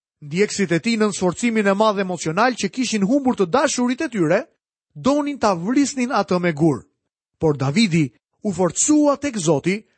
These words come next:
Perëndia i tij. Kjo është një nga deklaratat më të bukura të fjalës së Perëndis. Miqtë e mi, ka kohë në jetën tonë kur rrethanat nuk do të sjellin gëzim apo lumturi. Ka kohëra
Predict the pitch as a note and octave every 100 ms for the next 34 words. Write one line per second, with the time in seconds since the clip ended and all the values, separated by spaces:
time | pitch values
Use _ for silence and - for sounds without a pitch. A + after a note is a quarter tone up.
0 | _ - D#3+ D3+ E3 C4 C4 A#3+ B3+ F3
1 | E3 G#2 _ _ _ _ _ D4 D4 A3+
2 | C#4 B3 B3 A#3 A#3+ B3+ A#3+ G3+ G#3 C#4+
3 | C#4+ G3+ D#3 D#3+ E3 F3 - D3+ A3+ A#3
4 | G#3+ G#3 F#3 D#3 C3+ A2 - - _ _
5 | _ F#3+ B3 - F#3 C3 - _ _ _
6 | _ _ F#3+ F#3+ C4 C4 B3+ B3+ A#3 G3+
7 | B3+ B3+ A#3+ G#3+ G3 - C#4 G3 F#3 -
8 | _ _ F3 C#4 B3 C#4+ C4 - C#4 C4
9 | A3 G#3 F3 C4 G3 F#3 F#3+ F3+ F#3+ G#3
10 | B3 A3+ - _ _ _ _ G#3 G3+ D4+
11 | C4+ F#3+ F#3+